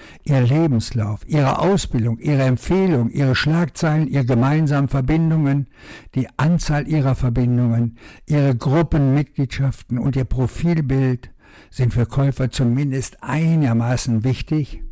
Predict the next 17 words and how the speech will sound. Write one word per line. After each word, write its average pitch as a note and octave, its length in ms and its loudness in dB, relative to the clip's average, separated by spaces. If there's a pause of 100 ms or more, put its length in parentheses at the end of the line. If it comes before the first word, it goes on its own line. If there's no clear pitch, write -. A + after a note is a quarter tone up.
(1040)
aber B2 300 0 (560)
in A#2+ 160 2
der G2+ 260 -4
Regel D3+ 520 0
eher C#3 300 2
sehr A2+ 260 0
wichtig - 520 -2
in C3 80 -4
Ihren B2+ 280 2
Bewertungskriterien. A2 1200 -2 (960)
Nehmen C3+ 320 2
Sie B2+ 160 2
sich A#2 200 0
also B2+ 200 0
jetzt C#3 240 0
etwas - 480 -4
Zeit, D#3+ 480 -2